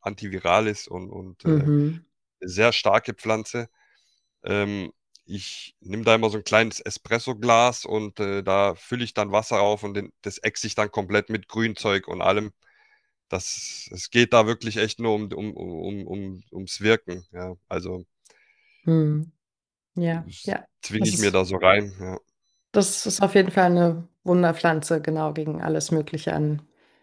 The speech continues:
Speaker 2: inneren Entzündungen und viralen Geschichten, ja.
Speaker 1: Und, ähm, ja, also ich wollte mir auch eine Tinktur machen, das habe ich jetzt noch nicht, aber das werde ich auf jeden Fall, werde ich auch machen, ja.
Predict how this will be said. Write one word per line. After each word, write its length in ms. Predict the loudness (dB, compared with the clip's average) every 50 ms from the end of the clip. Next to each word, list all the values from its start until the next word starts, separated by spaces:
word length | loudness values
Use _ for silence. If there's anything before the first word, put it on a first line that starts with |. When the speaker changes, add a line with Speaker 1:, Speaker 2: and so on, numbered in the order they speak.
| _ _ _ _
Speaker 2:
inneren 320 | 0 2 4 4 4 4 4
Entzündungen 500 | 2 2 2 2 2 4 4 4 4 2
und 140 | 2 0
viralen 340 | 0 -2 0 0 0 0 -2
Geschichten, 440 | -2 -4 -4 -6 -6 -8 -6 -6 -6
ja. 200 | -4 -6 -6 -10 _ _ _ -20 _ _ _ _ _ _ _ _ _ _ _ _ _ _ -20 -20 -20 -4
Speaker 1:
Und, 320 | _ 4 4 4 2 2 2
ähm, 360 | 4 4 4 4 0 -2 -6 -8 _ _ _ _ -16
ja, 240 | 0 6 8 10 10
also 180 | 10 8 6 4
ich 160 | -2 -2 4
wollte 280 | 4 4 4 4 2 0
mir 160 | 2 4 4
auch 100 | 4 2
eine 160 | 0 -2 -6
Tinktur 440 | -8 -8 -10 -10 -10 -4 -2 -2 2
machen, 360 | 2 2 0 0 -4 -8 -8
das 140 | -8 -8 -4
habe 160 | -4 -4 -4
ich 60 | -4 -8
jetzt 220 | -8 -8 -8 -8
noch 120 | -8 -8
nicht, 140 | -8 -2 -2
aber 160 | 0 0 0
das 180 | -2 -4 -2 2
werde 180 | 2 2 2 0
ich 60 | -4
auf 200 | -4 -6 -4 -2
jeden 180 | -2 -2 -2
Fall, 340 | -2 -2 0 0 0 -2 -6 -8
werde 220 | -4 -4 -4 -4
ich 100 | -4 -6
auch 140 | -6 -6 -6 -6
machen, 260 | -8 -12 -12 -16 -18
ja. 140 | -18 -18 -18